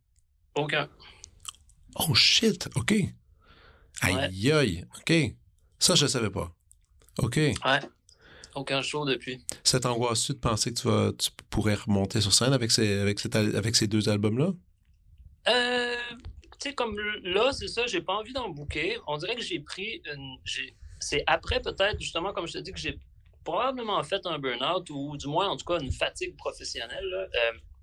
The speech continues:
Speaker 1: j'ai de la misère avec les engagements à long terme. Puis souvent, les shows, de la façon que ça fonctionne, ton booker t'appelle, puis là, il dit, euh,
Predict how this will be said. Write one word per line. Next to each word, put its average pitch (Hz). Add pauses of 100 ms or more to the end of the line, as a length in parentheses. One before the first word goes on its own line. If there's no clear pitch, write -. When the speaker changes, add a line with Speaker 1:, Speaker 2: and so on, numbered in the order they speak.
(480)
Speaker 1:
j'ai 127
de 127
la 127
misère 151
avec 156
les 123
engagements 127
à 107
long 131
terme. 147 (140)
Puis 135
souvent, 170
les 214
shows, -
de -
la 135
façon 127
que 196
ça 180
fonctionne, 185
ton 131
booker 156
t'appelle, 180
puis 156
là, 156
il 151
dit, 165
euh, 139